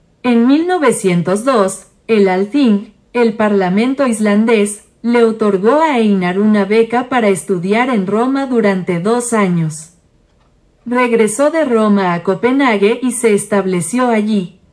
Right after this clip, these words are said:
Jónsson rechazó por completo la representación naturalista y criticó públicamente la tradición del arte clásico, que, en su opinión, había lastrado a los artistas.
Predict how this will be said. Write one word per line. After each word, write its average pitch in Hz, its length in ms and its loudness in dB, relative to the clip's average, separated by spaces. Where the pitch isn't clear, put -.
Jónsson 302 500 -2
rechazó 214 600 -2
por 226 220 0
completo 208 640 0
la 240 200 0
representación 202 1080 0
naturalista 220 1000 -2
y 247 180 -6
criticó 233 640 -4
públicamente 214 960 0
la 220 200 0
tradición 196 680 -2
del 220 180 2
arte 185 380 0
clásico, 233 880 -2
que, 226 380 0
en 226 180 2
su 220 180 0
opinión, 208 640 0
había 269 420 2
lastrado 233 640 0
a 226 80 2
los 202 240 0
artistas. 190 880 -4